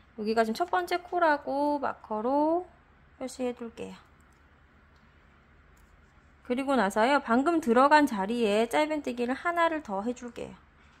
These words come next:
그래서 모서리니까 돌아왔을 때 여기서 하나 더 해줄 거고요. 일단 여기 두 코로 시작을 하겠습니다.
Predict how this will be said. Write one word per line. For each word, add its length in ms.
그래서 340
모서리니까 1080
돌아왔을 760
때 120
여기서 180
하나 280
더 100
해줄 320
거고요. 440
일단 220
여기 160
두 220
코로 380
시작을 340
하겠습니다. 680